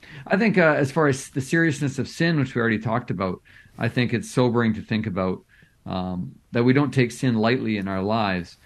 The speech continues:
We see with David how quick he is to repent and how God doesn't kill him, but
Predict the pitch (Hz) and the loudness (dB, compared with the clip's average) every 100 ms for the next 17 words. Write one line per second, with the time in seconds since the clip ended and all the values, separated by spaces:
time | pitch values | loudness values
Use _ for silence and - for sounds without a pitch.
0 | - _ 123 123 196 208 151 - 151 185 | -20 _ -4 -2 2 4 4 2 4 6
1 | 135 110 95 117 120 113 165 135 139 131 | 4 0 -4 -2 -2 -2 -6 -4 -2 -2
2 | 131 110 - 139 185 - - 110 107 104 | 0 -4 0 0 0 -4 -10 -6 -4 -2
3 | 107 104 101 113 113 95 113 120 110 - | -2 -2 0 0 0 -2 -4 -2 -4 -2
4 | 165 175 117 107 110 | -2 0 0 0 -2